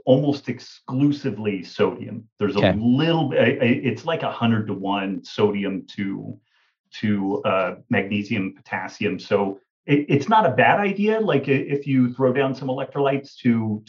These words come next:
Speaker 1: to have some potassium and magnesium with it. But
Speaker 2: Mm-hmm.
Speaker 1: if you just had to focus on one thing, sodium is definitely the thing to focus on. We've had the good fortune of working with, like, some N H L, uh, uh, and, and, uh,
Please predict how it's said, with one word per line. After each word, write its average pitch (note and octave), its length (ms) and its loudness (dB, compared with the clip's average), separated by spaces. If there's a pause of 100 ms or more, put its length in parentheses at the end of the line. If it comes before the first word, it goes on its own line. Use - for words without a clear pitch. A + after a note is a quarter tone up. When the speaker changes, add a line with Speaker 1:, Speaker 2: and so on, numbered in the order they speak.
Speaker 1:
to A2 160 -2
have A#2 280 2
some A2+ 400 2 (280)
potassium A#2 500 0
and A2 100 2
magnesium G#2+ 640 0
with G2+ 220 -2
it. D3 220 0
But G#2 240 4
Speaker 2:
Mm-hmm. G2+ 400 4
Speaker 1:
if A#2+ 160 -2
you A2+ 120 0
just A#2 260 0
had A2+ 320 0
to A2+ 140 0
focus - 380 0
on G2+ 120 -4
one G2 280 -4
thing, G#2+ 200 0
sodium G2+ 420 -2
is - 120 -10
definitely G#2 360 -2
the - 180 -10
thing G2+ 220 -2
to G2+ 80 -4
focus G#2 420 -4
on. G#2+ 400 -2 (420)
We've C3+ 440 2
had A#2 240 4
the A2 60 -4
good G#2 260 -4
fortune G#2+ 340 2
of F#2+ 100 -2
working G#2 480 0
with, F#2+ 200 -8
like, G2 160 0
some F#2 400 -6
N A#2 120 4
H G#2+ 220 -2
L, G2 640 0
uh, F2+ 240 -4 (260)
uh, G2+ 140 -8 (120)
and, F#2+ 360 -6
and, F#2+ 240 -4
uh, F#2+ 260 -4